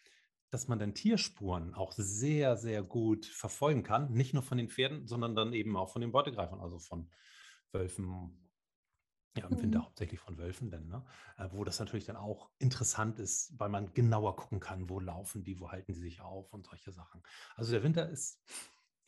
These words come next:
Speaker 1: we-, wenn ich raus
Speaker 2: Wow.
Speaker 1: darf, dann, auch wenn's, man kann sich ja warm anziehen und <laughs> dann eben im
Speaker 2: Okay.
Speaker 1: Winter, ja.
Speaker 2: Ah ja, sehr cool. Okay, das hätte ich jetzt gar nicht
Speaker 1: Ja.
Speaker 2: gedacht. Das ist ja spannend. Ähm,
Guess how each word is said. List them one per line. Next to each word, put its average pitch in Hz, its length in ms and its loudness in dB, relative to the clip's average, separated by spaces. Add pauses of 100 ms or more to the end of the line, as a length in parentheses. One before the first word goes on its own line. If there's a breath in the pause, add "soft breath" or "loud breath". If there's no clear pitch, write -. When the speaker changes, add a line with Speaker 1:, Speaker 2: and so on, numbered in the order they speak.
(120)
Speaker 1:
we-, 160 240 0
wenn 160 120 6
ich 254 140 12
raus 202 200 8
Speaker 2:
Wow. - 20 -4
Speaker 1:
darf, 202 240 10
dann, 180 240 8 (320 loud breath)
auch 151 180 8
wenn's, 156 220 4
man 131 120 0
kann 139 160 4
sich 127 80 6
ja 127 120 8
warm 117 180 12
anziehen 165 480 4
und 156 280 -2
<laughs> 165 300 6
dann 143 220 12
eben 123 220 -2
im 139 120 -6
Speaker 2:
Okay. - 20 2
Speaker 1:
Winter, - 280 2
ja. - 180 -6 (280)
Speaker 2:
Ah 233 80 8
ja, 214 240 6
sehr 214 180 0 (100)
cool. 220 360 4
Okay, 247 360 8
das 247 80 2
hätte 240 140 6
ich - 60 6
jetzt 247 200 12
gar 233 140 10
nicht 254 120 2
Speaker 1:
Ja. - 60 -10
Speaker 2:
gedacht. 240 260 12
Das 220 120 -10
ist - 60 -20
ja 262 80 -6
spannend. 208 520 6 (760 soft breath)
Ähm, 254 480 12